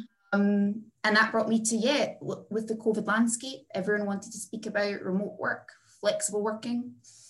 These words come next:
How do we talk about mental health? And also I had the kind of, the, this was the, the, the, <laughs> some might say that the benefit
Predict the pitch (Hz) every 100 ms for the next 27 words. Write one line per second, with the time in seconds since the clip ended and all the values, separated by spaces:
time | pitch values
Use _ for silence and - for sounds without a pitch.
0 | - - 202 202 220 220 214 208 208 202
1 | 208 214 262 294 - _ _ _ _ _
2 | _ _ _ _ - 208 240 262 285 262
3 | 233 226 220 214 214 208 208 202 190 185
4 | - - _ _ _ _ _ _ _ -
5 | 185 196 196 185 - - _ _ - -
6 | 190 190 - - - 180 - 233 233 214
7 | - 359 - - 220 226 220 - 214 196
8 | 190 185 - 180 190 214 214 - 160